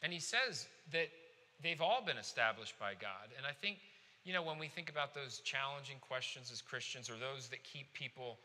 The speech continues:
from salvation are, well, why would a good God fill in the blank? Or why do bad things happen? Why is everything happening in Afghanistan? Why did so-and-so, right?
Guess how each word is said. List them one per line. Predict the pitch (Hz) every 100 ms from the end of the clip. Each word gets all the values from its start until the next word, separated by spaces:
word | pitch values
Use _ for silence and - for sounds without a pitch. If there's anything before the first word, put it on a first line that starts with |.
| - - -
from | 139 123
salvation | - 127 123 123 123 127 117
are, | 120 113 104 - -
well, | 131
why | 143 156
would | 156
a |
good | 135 131 123
God | 117 107 107 101 - - - _ _ _ -
fill | 117 104
in | 107
the |
blank? | 101 104 87 - 127
Or | 107 104 92 - - - - - - _ _ _ _ _ _ _ _ _ -
why | 139
do | 156 135
bad | 123 113
things | 110 101
happen? | - 98 92 - - - - _ _ _ 120
Why | 127 143 139 - - - - - _ _ _ - - _ _ _ 120
is | 110
everything | 123 127 123
happening | 113 113 110 107
in | 107
Afghanistan? | 101 98 98 95 90 - 87 98
Why | 110 127 127
did | 120 101 101 - - _ - _ - _ _
so-and-so, | - 113 107 95 - - - _ _ _
right? | 113